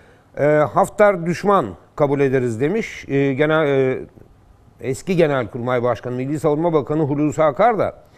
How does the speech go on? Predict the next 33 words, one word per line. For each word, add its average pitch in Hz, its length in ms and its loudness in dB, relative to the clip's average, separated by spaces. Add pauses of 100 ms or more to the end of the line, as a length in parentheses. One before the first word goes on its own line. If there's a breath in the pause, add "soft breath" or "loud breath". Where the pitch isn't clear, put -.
(500 soft breath)
bedeli 160 360 0
çok 233 220 2
ağır 170 220 6
olur 123 200 0
bunun 120 280 -2
demiş. 117 280 -6
Altı 143 340 -2
yurttaşımızı, 151 920 -2 (220)
e, 143 60 -6
esir 143 560 -2
aldıkları, 123 640 0 (200)
e, 120 60 -2
yolunda 127 560 0
bilgiler 131 340 0
var 202 160 0
ama, 214 280 -2
e, 156 340 -2
işte 139 220 -10
o 143 100 -4
Hafter'in 160 460 -4
sözcüsü 156 420 -6
de 202 120 2 (380 loud breath)
"Vallahi 180 460 6
haberimiz 214 520 2
yok." 220 400 0
Aa, 180 480 4
kim 214 180 -2
almış 254 320 2
sizin 170 260 -6
adamları 156 420 0
falan 165 380 0
<laughs> - 0 -
diye, 226 300 4